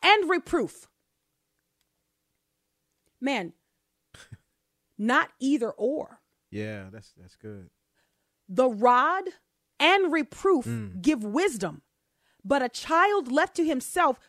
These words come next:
Speaker 1: brings shame to his mother. Some people just want to reprove, and they don't want, we're not, we don't, we're not gonna spank our kid.
Speaker 2: Mm.
Speaker 1: Some people wanna spank, and they don't wanna bring the reproof.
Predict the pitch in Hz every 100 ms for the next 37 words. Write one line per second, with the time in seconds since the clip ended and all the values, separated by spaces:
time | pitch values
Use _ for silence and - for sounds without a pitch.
0 | - 220 285 240 - 349 349 294 262 311
1 | 277 262 359 233 - - - 359 381 370
2 | 285 214 285 - 254 247 - 226 196 190
3 | - 302 190 233 - - _ _ _ _
4 | _ _ _ _ _ _ _ _ _ _
5 | _ _ - 208 208 202 190 - 190 -
6 | 190 185 165 - 190 175 - 185 175 -
7 | 156 - 156 151 143 - - _ _ -
8 | 92 90 80 _ _ _ _ _ _ _
9 | _ _ _ _ _ - 302 330 214 202
10 | 185 156 - - 311 - - _ _ _
11 | _ _ _ _ _ _ _ _ _ _
12 | _ 202 214 247 214 185 165 202 202 165
13 | 156 - 311 262 - -